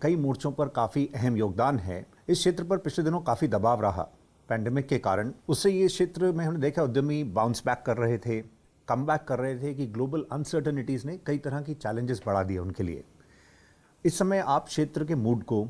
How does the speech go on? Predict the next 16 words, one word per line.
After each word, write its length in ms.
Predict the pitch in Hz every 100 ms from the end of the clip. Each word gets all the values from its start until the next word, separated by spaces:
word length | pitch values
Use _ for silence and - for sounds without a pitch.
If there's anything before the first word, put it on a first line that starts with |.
| - -
अ, 40 |
किस 240 | 117 165 -
तरह 140 | 156
से 140 | 139
एनालाइज 360 | 110 120 113 107
कर 140 | -
रहे 160 | 104 101
हैं? 120 | 87
आपको 220 | 98 -
किस 220 | - 165 -
तरह 140 | 170
का 100 | 151
फीडबैक 440 | - 120 117 101
मिल 100 | 101
रहा 160 | 95 85
है? 120 | 67